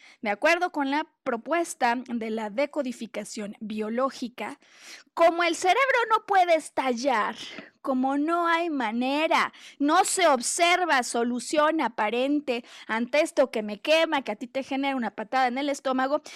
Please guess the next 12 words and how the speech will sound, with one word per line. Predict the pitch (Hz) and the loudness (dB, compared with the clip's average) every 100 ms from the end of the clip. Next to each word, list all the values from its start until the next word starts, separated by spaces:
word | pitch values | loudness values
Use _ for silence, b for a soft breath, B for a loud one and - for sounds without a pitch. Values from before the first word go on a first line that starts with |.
| B | B
y | 294 262 | -6 0
que | 269 | 2
a | |
lo | 262 | 2
mejor | 254 254 370 415 | 0 2 2 2
para | 370 311 320 | 2 4 2
otros | - 311 - | 0 -6 -2
tenga | 302 269 - _ | 0 0 -2 _
trescientas | 226 226 311 339 320 254 | -4 -4 -6 -4 -2 -2
veinte | 302 302 | -4 -4
interpretaciones | 247 262 214 180 - 208 277 277 214 | -6 -6 -12 -10 -10 -2 -2 0 -4
distintas, | 214 285 - 254 220 - 180 - | -6 -6 -8 -8 -8 -8 -12 -12